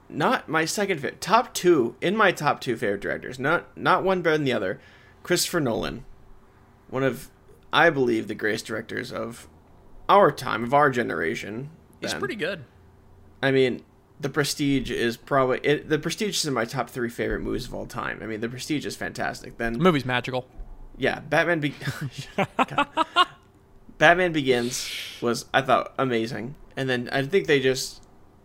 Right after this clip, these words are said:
Speaker 1: one-upped it with Dark Knight. Fantastic. I think this movie, Dark Knight Rises, was not as good as the first two, but still really good. Not a bad movie by any means.
Speaker 2: It was very
Speaker 1: And
Speaker 2: different.
Speaker 1: it was very different. I think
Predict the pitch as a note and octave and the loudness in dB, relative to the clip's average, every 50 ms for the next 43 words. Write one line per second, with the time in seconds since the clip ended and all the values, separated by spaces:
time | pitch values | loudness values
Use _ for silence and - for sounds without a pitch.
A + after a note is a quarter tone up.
0 | - - - C#3 D3 E3 D#3+ C#3+ C3 B2+ - - A2 D2+ D#2 G#2+ A#2 A#2+ - - | -20 -12 -6 0 2 2 4 4 2 2 0 -4 -4 -2 -2 -4 -4 -4 -2 -2
1 | A2+ G#2+ A2+ - F#2+ F#2 F2+ F2 - - - - _ - - - D#3 C3+ B2+ A#2 | -2 -2 -2 -4 -4 -2 -2 -4 -6 -8 -16 -20 _ -14 -6 -2 -2 -2 -2 -2
2 | B2+ - - B2 - - F#2 - - C#3+ - G3 D#3+ F#3 D#3 E3 E3 D#3+ D#3+ C#3+ | -2 -4 -4 -4 -6 -10 -10 -6 -4 -2 -2 0 -2 -2 -2 -2 0 0 0 0
3 | C#3 C#3 C3+ C3 - - - - C3+ C3+ C3 F#2+ E2 - - B2 B2 B2+ C3 C3 | 0 -2 -2 -2 -4 -6 -2 0 2 2 2 2 0 0 -2 -2 -2 -4 -10 -8
4 | - A#2 A#2 C3 B2+ A#2 E2 F#2 A2+ - - - D#3+ E3+ F#3 G3 F#3+ - F#3 - | -8 -8 -4 0 0 2 2 0 -2 -6 -6 -2 0 2 2 2 2 -2 -6 -4
5 | - D#3+ D#3 D3+ - - B2 A2 - C3+ - - - - - - - G#3 G#3 F3 | -2 -4 -4 -4 -2 -2 -2 -2 -2 -4 -6 -8 -8 -8 -6 0 2 2 2 4
6 | C#3 A#2 A2+ G#2 - - - - - - - - - - - - - F#3+ A3 F3+ | 0 -2 -2 -6 -8 -12 -12 -14 -16 -20 -20 -20 -20 -20 -16 -8 -2 0 0 0
7 | - - B2 A#2+ A#2+ A2 A2 A2+ A#2 A2 - F2 E2+ E2 D2+ D2+ E2 E2 C#2 A1+ | 2 4 4 4 4 2 2 0 0 2 2 0 -2 -2 -2 -6 -6 -8 -8 -8
8 | - - - - - - - - - F3 G3+ F#3 F3 A#3 C#4 C3 B2+ A#2+ A#2 A#2 | -10 -12 -12 -14 -16 -14 -6 0 4 4 4 4 4 4 4 6 4 2 0 -2
9 | - - C#3 C3 - - C3+ - - - - - - - - _ - - _ _ | -2 0 0 0 0 -2 -10 -10 -10 -12 -14 -16 -16 -18 -20 _ -20 -20 _ _
10 | _ _ _ - - F3 F#3+ F#3+ - F#3+ G#3+ G#3+ F3+ - - A2 G2+ - - - | _ _ _ 2 6 6 8 6 6 4 4 4 2 2 0 -6 -6 -4 -2 -2
11 | D#3 D3+ - A#3+ A3 G3+ - - | 0 0 0 0 -2 -2 -6 -10